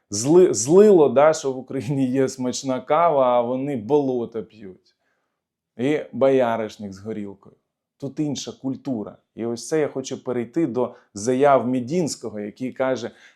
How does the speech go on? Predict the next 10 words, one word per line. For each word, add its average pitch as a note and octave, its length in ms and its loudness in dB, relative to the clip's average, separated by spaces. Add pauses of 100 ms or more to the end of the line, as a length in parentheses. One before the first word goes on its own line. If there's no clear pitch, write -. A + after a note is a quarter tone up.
«Та A3 140 4
ми A#3+ 180 6
ж F3 60 2
з E3+ 60 -4
ними F#3+ 400 4
одні E3+ 300 0
браття C3 600 2
народи». A#2+ 560 -4 (540)
Браття D3+ 380 2
народи? D#3 540 0